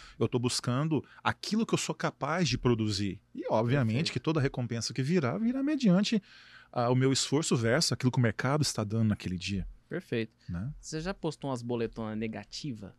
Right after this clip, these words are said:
Speaker 1: Já.
Speaker 2: Já?
Speaker 1: Já.
Speaker 2: O nego não fica, não ficava louco, não?
Speaker 1: Não, não.
Speaker 2: Porque,
Speaker 1: Na
Speaker 2: porque,
Speaker 1: re-
Speaker 2: vamos lá, ah, eu ganhei duzentos e cinquenta, beleza. Aí tu, ah, perdi duzentos, por exemplo. Pô, tem que, mas, cara, eu não sei como tu não tem tanto hater ainda.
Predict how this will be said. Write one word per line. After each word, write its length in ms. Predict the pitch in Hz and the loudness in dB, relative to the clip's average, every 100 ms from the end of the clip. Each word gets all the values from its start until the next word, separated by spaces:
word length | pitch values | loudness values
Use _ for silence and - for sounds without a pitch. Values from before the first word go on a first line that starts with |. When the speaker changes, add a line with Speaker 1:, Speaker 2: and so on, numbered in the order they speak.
| - | 2
Speaker 1:
Já. 480 | - 160 107 117 175 _ - - _ | 6 6 6 2 -2 _ -20 -20 _
Speaker 2:
Já? 140 | 117 131 | 2 4
Speaker 1:
Já. 420 | 143 113 135 180 - | 6 4 2 -2 -4
Speaker 2:
O 40 | |
nego 180 | 139 151 | -4 -4
não 80 | 123 | -6
fica, 240 | - 123 | -6 -6
não 200 | 117 117 | -4 -6
ficava 300 | 113 120 113 | -4 -4 -2
louco, 320 | 107 104 - | -4 -4 -4
não? 200 | 139 151 - _ _ - - | -6 -6 -10 _ _ -6 2
Speaker 1:
Não, 260 | 135 156 139 - | 4 2 -2 -4
não. 160 | 247 | 2
Speaker 2:
Porque, 240 | 147 120 196 | 2 2 0
Speaker 1:
Na 60 | - | 0
Speaker 2:
porque, 260 | 359 240 | 6 8
Speaker 1:
re- 60 | 151 | 8
Speaker 2:
vamos 240 | 175 208 | 8 6
lá, 140 | 151 123 | 6 8
ah, 140 | 185 | 6
eu 60 | 208 | 4
ganhei 280 | 202 240 226 | 4 2 4
duzentos 220 | 233 247 | 4 4
e 40 | |
cinquenta, 320 | 277 262 180 156 | 2 4 4 4
beleza. 480 | 208 220 147 113 113 | 6 8 8 6 2
Aí 80 | |
tu, 100 | 143 214 | 2 2
ah, 120 | 202 | 2
perdi 340 | - 208 190 | 6 6 6
duzentos, 640 | 214 254 160 143 113 - | 2 4 6 6 4 -2
por 180 | - 127 | -6 -2
exemplo. 480 | 120 110 101 - - _ _ _ - | -2 -2 -4 -6 -14 _ _ _ -2
Pô, 140 | 220 | 0
tem 160 | - 214 | 0 -2
que, 80 | 294 294 269 254 - | -2 -4 -4 -6 -4
mas, 160 | 269 | -4
cara, 400 | - 254 156 110 123 | 0 2 4 4 2
eu 80 | |
não 100 | 185 | 0
sei 160 | 233 277 | -2 -4
como 280 | - 247 240 | -2 0 0
tu 120 | - | 0
não 120 | 240 | -2
tem 140 | 226 220 | 0 0
tanto 260 | 226 233 | 0 0
hater 380 | 233 180 180 165 | 2 2 2 -2
ainda. 360 | 143 123 120 | 0 0 -2